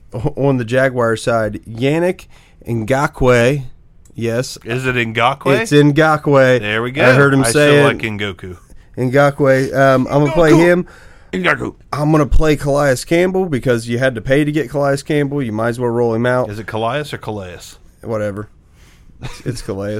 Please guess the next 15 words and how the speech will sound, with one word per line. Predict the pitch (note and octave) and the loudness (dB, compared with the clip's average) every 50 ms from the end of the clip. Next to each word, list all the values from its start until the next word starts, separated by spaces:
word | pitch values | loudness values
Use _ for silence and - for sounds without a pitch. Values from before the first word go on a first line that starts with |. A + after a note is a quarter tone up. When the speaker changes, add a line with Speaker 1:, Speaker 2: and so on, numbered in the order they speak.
| G#2+ - | -10 -10
Speaker 1:
I | G#2 | -12
think. | G2+ - G2+ G#2 G#2 G2+ - - - - C3 - - G3+ - | -8 -6 -6 -6 -8 -8 -12 -20 -16 -16 -16 -14 -14 -14 -10
Uh, | - - A#2+ B2 A#2+ A#2+ A#2 A2 | -4 -2 0 0 2 0 0 -2
Telvin | D#3+ - D#3 D3 C#3+ B2+ C3 | -2 0 2 2 4 2 0
Smith, | A#2 - C3+ B2+ B2 C3 | -2 0 0 0 0 0
Miles | B2 A#2 A2+ A2+ G#2+ | 0 0 0 0 0
Jack, | A2 A#2 A2+ A2 | 0 -2 -2 -2
of | - | -4
course. | - - A#2+ A2+ A2+ A2 - - | -8 -8 -4 -4 -4 -4 -6 -8
And, | - B2 B2 A#2+ A#2 A2+ A2+ G#2+ - | -6 -4 -2 -2 -2 -2 -4 -4 -6
um, | A2+ A#2 A2+ A2+ A#2 A#2 | -4 -4 -2 -2 -4 -4
if | A#2 - | -4 -4
I'm | A#2+ A#2+ | -6 -6
playing | - C#3 B2+ A#2+ A2+ A2+ A2+ | -2 -2 -2 0 0 0 -2
a, | G#2+ G#2+ G#2+ | -2 -2 -4